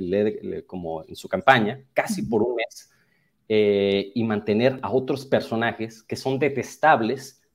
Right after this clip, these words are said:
pero utilizan la doctrina de lawful but awful. Es terrible, es muy feo que, te le, que la gente hagan bullying y, y, y cosas mal, cosas feas,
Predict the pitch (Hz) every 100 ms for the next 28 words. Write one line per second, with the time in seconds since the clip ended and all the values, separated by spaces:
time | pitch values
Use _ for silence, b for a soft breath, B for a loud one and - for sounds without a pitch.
0 | _ 135 127 123 131 139 139 143 135 123
1 | 123 131 127 127 110 107 - 98 113 135
2 | - 165 156 - - 104 - - 110 -
3 | 87 - _ _ _ _ 120 127 - 131
4 | 127 120 117 - 104 98 113 - 135 123
5 | 120 - - 85 92 - - 87 80 -
6 | 104 104 104 101 104 95 82 110 120 139
7 | 127 120 107 92 80 - 92 82 - 87
8 | - 113 123 113 120 101 - 98 127 -
9 | 131 - -